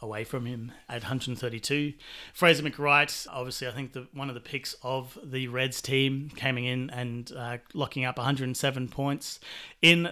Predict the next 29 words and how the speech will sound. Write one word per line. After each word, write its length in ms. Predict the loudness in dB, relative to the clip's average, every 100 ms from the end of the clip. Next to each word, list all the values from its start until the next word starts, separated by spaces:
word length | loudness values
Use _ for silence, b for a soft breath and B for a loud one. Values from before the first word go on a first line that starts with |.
| 0
the 300 | 0 0 0
open 240 | -2 -2 -2
side 320 | 0 0 0
position, 560 | -4 -4 -4 -6 -8 -10 B B -10
was, 360 | -8 -6 -6 -4
yeah, 160 | -6
definitely 300 | -4 -2 0 0 0
my 240 | -2 -2 0
player 240 | 2 0
of 80 | 0
the 60 | -4
match 280 | -4 -2 -4
in 300 | -6 -10 -12
the 280 | -10 -10 -8
Queensland 500 | -2 0 2 -2 0
game. 380 | 0 0 0 -6 B B B B
So 240 | 0 0
many, 340 | 0 -2 -4 -6
couple 240 | -2 2
of 60 | 2
tries, 880 | 4 4 6 4 2 0 -4 -4 -8
couple 220 | -10 -8
of 80 | -6
disallowed 400 | -4 -2 0 0
tries, 800 | -2 0 2 2 2 -2 -6 -14 -16 B B
so 200 | -2 0
many 380 | 2 0 -2 -6 -2
tackles, 540 | 2 4 4 0 0
runs, 840 | 2 4 4 0 -4 -6 -8 -8